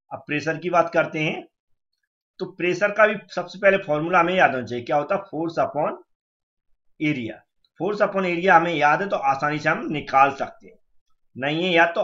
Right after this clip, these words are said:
आज आपको सब समझ में आने वाला है। Force, Force equal to, जैसा कि मैंने ऊपर ही बता चुका हूँ, यहाँ से भी देख सकते हैं, मैं direct लिख देता हूँ एम into A, और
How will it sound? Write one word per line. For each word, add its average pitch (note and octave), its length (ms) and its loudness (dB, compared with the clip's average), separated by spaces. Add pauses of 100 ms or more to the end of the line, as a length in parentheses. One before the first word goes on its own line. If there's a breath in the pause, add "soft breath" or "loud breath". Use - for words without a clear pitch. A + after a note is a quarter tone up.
आज D3+ 160 4
आपको D3+ 240 2
सब D#3 160 -8
समझ C3+ 240 -6
में F3 120 -6
आने C#3+ 340 -2
वाला B2 240 4
है। E2+ 100 -12 (460)
Force, G3 300 2 (120)
Force G3+ 260 -2
equal G3+ 260 0
to, G3 60 0
जैसा F3+ 220 0
कि F3 80 -6
मैंने F3 160 -2
ऊपर D3+ 240 -2
ही F3+ 60 0
बता F3+ 200 2
चुका F3+ 200 -6
हूँ, F#3 80 -2
यहाँ C#3 140 0
से C3+ 120 -8
भी D#3+ 80 -6
देख D#3+ 160 -2
सकते E3+ 260 -10
हैं, G#3 60 -6
मैं F3 120 -4
direct C#3 320 2
लिख C#3+ 140 -8
देता C#3+ 220 -4
हूँ F#3+ 140 -6 (260)
एम E3+ 240 -2 (600)
into D3+ 440 -6 (540)
A, C#3 300 -4 (760)
और D3 180 -2